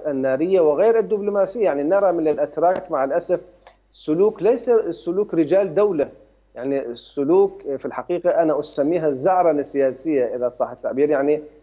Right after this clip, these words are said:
مع احترامي للمستمع والمشاهد الكريم، زعرنة سياسية هذه. آه، أردوغان، آه، يت-، يعني، آه، يت-، يت-، يتكلم بكلام غير دبلوماسي ولا ينطبق مع سلوكيات رجال دولة.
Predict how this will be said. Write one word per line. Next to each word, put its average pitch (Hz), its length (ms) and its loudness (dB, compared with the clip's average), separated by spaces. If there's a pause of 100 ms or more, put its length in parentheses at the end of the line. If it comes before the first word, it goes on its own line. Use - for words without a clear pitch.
مع 147 140 0
احترامي 175 460 0
للمستمع 156 520 -2
والمشاهد 143 360 0
الكريم، 120 380 -6 (400)
زعرنة 233 520 0
سياسية 190 680 0
هذه. 147 220 -2 (500)
آه، 120 320 0
أردوغان، 180 560 0
آه، 143 220 0
يت-، 135 280 -4
يعني، 139 300 -4
آه، 127 400 -2
يت-، 143 380 0 (260)
يت-، 151 360 -2 (560)
يتكلم 180 640 0
بكلام 156 540 2
غير 196 180 2
دبلوماسي 170 760 -2 (380)
ولا 185 460 0
ينطبق 196 320 -2
مع 165 200 -2
سلوكيات 160 600 0 (120)
رجال 165 480 -2
دولة. 202 360 -2